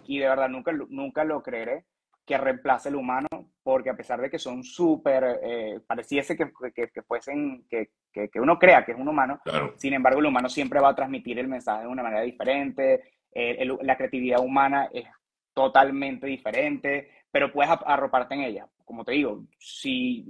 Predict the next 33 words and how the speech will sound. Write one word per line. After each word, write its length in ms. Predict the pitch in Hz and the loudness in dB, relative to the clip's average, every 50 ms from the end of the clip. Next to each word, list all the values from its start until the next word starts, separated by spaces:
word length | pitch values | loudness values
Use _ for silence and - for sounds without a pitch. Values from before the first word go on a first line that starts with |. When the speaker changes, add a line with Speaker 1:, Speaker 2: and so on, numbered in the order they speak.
| - - 123 | -12 -10 -6
Speaker 1:
nosotros 280 | 120 123 131 131 175 | -4 -4 0 2 4
lo 60 | 185 170 | 4 4
utilizamos 400 | 147 147 139 123 - 127 147 - | 4 4 0 2 0 0 2 2
también 220 | 160 139 127 120 | 0 0 0 0
con 100 | 143 147 | -2 -2
los 80 | 151 - | -2 -2
clientes 380 | - 123 123 117 107 131 135 | -4 -4 -4 -4 -4 -6 -2
de 80 | - 156 | -2 -2
inteligencia 360 | 143 135 123 117 113 113 135 | 0 -2 -4 -4 -4 -4 -4
artificiales, 500 | 135 - 131 127 117 - 131 147 185 180 180 | -4 -4 -6 -6 0 2 4 4 4 2 4
pero 260 | 156 131 123 120 - - - _ _ _ - | 4 6 6 4 2 -10 -20 _ _ _ 0
lo 140 | 135 139 | 2 2
utilizamos 420 | 139 139 139 127 - 123 123 127 - | 4 2 0 0 0 0 0 0 2
con, 400 | - 180 156 143 139 127 123 - | 6 6 6 6 4 0 -6 -6
con, 320 | - 131 127 123 127 123 | -4 -2 -2 -2 -4 -6
con 160 | 123 123 117 113 | -6 -6 -6 -6
un, 480 | 120 127 131 135 139 143 143 143 131 - | -6 -6 -6 -4 -4 -2 -2 -4 -4 -6
con, 200 | - 123 127 120 | -8 -6 -6 -2
digamos, 300 | 123 123 120 123 143 143 | 0 0 0 0 -2 -4
un 260 | 147 143 143 143 143 | -4 -2 0 0 4
norte. 400 | 147 143 123 110 - 104 107 - _ _ _ _ _ _ | 4 4 4 4 0 -6 -8 -8 _ _ _ _ _ _
Por 100 | - 123 | 2 6
Speaker 2:
Con 100 | 117 127 131 | 6 6 6
un 0 | |
Speaker 1:
ejemplo, 300 | 123 127 127 127 127 120 | 6 4 4 4 4 2
¿viste 440 | - 107 147 175 175 - 220 214 208 | 0 0 -2 -2 0 2 2 6 6
la 140 | 202 196 - | 6 6 8
tele-? 160 | - 120 135 | 6 6 6
Speaker 2:
criterio, 360 | 156 156 123 101 92 85 85 | 4 4 4 4 4 4 4
que 100 | 90 95 | 2 0
es 100 | 95 101 | 0 2
lógico, 240 | 113 117 123 143 160 | 2 2 4 8 8
Speaker 1:
Eh, 380 | 175 175 170 165 165 160 156 | 10 10 12 12 10 10 8